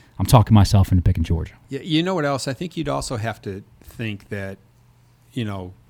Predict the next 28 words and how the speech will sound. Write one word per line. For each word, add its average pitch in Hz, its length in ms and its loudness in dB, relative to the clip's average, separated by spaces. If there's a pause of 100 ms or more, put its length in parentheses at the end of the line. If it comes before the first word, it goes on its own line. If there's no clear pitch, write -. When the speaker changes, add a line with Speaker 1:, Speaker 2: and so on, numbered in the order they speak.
Speaker 2:
coaches 127 420 -4
looked 117 160 -8
at 110 80 -20
this 104 180 -12
game 98 400 -10
as 104 140 -8
obviously 101 580 -8 (520)
more 123 200 -2
difficult 101 540 -10
than, 98 140 -12 (140)
than 92 220 -14 (300)
most 113 280 -8
of 104 40 -20
the 98 80 -12
games 98 280 -10
that 90 100 -16
have - 80 -20
preceded 95 400 -12
this. 90 320 -16 (140)
They've 147 200 -2
probably 160 500 -6
held 104 440 -10
one 95 180 -12
or 92 60 -10
two 101 160 -14
things 92 260 -16
back. 80 420 -18
Speaker 1:
Yes. - 480 -10